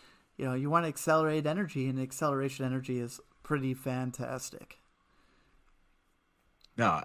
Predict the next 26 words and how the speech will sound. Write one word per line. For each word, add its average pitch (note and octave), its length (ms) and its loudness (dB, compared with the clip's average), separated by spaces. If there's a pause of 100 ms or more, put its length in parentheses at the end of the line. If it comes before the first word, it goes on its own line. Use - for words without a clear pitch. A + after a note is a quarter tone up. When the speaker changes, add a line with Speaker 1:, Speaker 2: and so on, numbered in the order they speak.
Speaker 2:
absolutely. G2+ 640 4
I B2 160 8
think C3 400 8
that, A#2+ 480 12
uh, G2+ 180 12
it's G2+ 160 6
a F#2+ 60 2
really A#2 240 10
good G#2 180 10
consistency - 640 2
card, F2+ 300 6
and F2+ 80 8
I F2+ 40 6
know F#2 140 6
consistency G2+ 640 8
is F#2+ 100 6
a F#2+ 60 4
word G2+ 200 10
that G2 100 6
everyone A2 400 10
wants A2 220 10
to A2 60 8
use D3 280 12
in C3+ 80 8
Pokemon C3 440 12
decks, B2 320 12